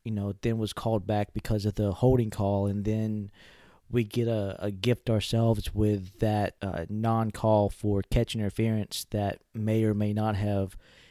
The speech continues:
hit off the, uh, punt returner's foot that we get on deep in, you know, in their zone, and it looked like we should be able to score, and then we fumble the ball a couple plays later.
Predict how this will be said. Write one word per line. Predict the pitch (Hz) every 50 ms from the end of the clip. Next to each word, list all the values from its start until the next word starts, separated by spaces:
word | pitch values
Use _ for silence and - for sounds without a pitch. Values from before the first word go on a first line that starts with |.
| _
hit | - 123 - -
off | 117 110 110 101 - -
the, | - 113 107 107 104 104 101 101 98 98 101 107 - - -
uh, | - - - 95 - - - _ -
punt | 120 127 120 -
returner's | 107 - - 113 107 107 92 -
foot | - - - 131 120 104 - - _ _
that | - 113 92
we | 98 107 101
get | 95 - 110 110 107
on | 107 101 98 92 - -
deep | 127 120 - - 113
in, | 104 104 104 98 92 - - _
you | 113 110
know, | 104 101 90
in | 82 104 101
their | 98 110 107 104
zone, | 101 98 113 113 120 117 110 107
and | 101 98 104 104
it | 104
looked | 110 110 -
like | 101 101 -
we | 120
should | 107 - 107 104
be | 110
able | 104 98 98
to | 95
score, | - - - 131 135 135 127
and | 117 107 104
then | 104 104
we | 104 107
fumble | - - 131 131 127 113 107
the | 107
ball | 98 110 107 104 101
a | 101
couple | - - - - 101
plays | - - 104 98 - 113
later. | 117 123 120 110 101